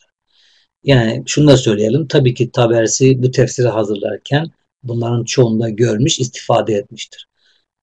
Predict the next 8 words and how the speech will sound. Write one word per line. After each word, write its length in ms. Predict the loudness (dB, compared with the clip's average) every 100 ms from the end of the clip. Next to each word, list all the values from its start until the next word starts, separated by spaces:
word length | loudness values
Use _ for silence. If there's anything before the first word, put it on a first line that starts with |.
| _
Zemahşer'den 640 | 0 2 2 4 6 6 4
çok 280 | 4 4 6
yararlanmış, 640 | 4 4 0 -6 -10 -8
onu 140 | -6 -6
söyleyelim. 640 | -4 -4 -2 0 -2 -4 _ _ _
Hatta 420 | -6 4 4 4
Keşşaf'a 720 | 0 0 2 0 4 4 4 -4 _ _ _ _
özel, 360 | 2 6 6